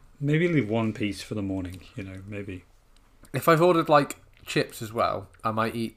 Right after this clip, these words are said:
Speaker 2: the chips, all of the pizza, and leave two pieces for breakfast.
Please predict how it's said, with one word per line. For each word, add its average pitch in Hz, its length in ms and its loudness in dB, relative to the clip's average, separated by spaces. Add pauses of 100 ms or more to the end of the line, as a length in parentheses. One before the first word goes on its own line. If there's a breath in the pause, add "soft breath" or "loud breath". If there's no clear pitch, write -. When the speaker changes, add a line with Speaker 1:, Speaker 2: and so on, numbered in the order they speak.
(140)
Speaker 2:
the 113 120 -2
chips, - 480 -8 (200)
all 120 160 0
of 107 60 -2
the 104 100 -2
pizza, 110 380 -4
and 98 240 -10
leave 113 220 -6
two 139 180 2
pieces - 560 -6
for - 140 -16
breakfast. - 500 -8